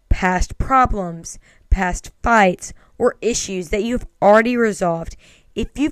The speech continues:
find yourself continuing to dwell on the past, it may be a sign to take a step back and consider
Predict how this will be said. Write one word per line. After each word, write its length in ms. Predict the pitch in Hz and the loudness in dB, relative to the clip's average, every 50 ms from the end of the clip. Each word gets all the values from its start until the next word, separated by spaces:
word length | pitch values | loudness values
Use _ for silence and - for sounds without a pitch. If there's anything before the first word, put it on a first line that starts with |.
| - - | -2 -2
find 260 | 302 302 294 302 269 | -2 -2 -2 -4 -4
yourself 460 | 269 254 - - 208 190 185 185 - | -6 -8 -6 -4 -2 -2 -2 -2 -6
continuing 760 | - 214 208 - - - 254 269 294 311 302 302 302 302 - _ _ _ _ - | -12 -14 -12 -10 -10 -10 -8 -8 -6 -8 -8 -8 -10 -12 -16 _ _ _ _ -12
to 120 | - - | -12 -10
dwell 460 | 185 - 202 180 190 190 202 214 220 | -8 -8 -6 -4 -4 -2 -2 -4 -4
on 180 | - - 214 214 | -6 -8 -8 -8
the 100 | 220 220 | -8 -4
past, 640 | - - - - - 160 160 160 - - - - - - _ _ _ - _ _ | -2 -2 -2 -2 -4 -12 -12 -12 -14 -16 -16 -18 -20 -20 _ _ _ -20 _ _
it 140 | - 202 196 | -8 -8 -6
may 260 | 202 202 196 190 214 | -6 -4 -4 -4 -4
be 180 | 226 220 285 285 | -4 -4 -4 -4
a 80 | 285 | -4
sign 300 | 269 - - 214 196 196 | -6 -8 -8 -6 -8 -8
to 80 | 190 185 | -10 -10
take 320 | - - - - 320 - | -6 -6 -4 -4 -4 -8
a 40 | 359 | -8
step 300 | - - - 254 - 214 | -10 -8 -8 -8 -8 -8
back 360 | - 185 175 170 - _ _ _ _ _ _ _ _ | -8 -8 -8 -8 -12 _ _ _ _ _ _ _ _
and 140 | - 226 226 | -14 -12 -12
consider 480 | 247 - - - 214 190 180 180 180 | -12 -10 -10 -10 -8 -8 -8 -10 -12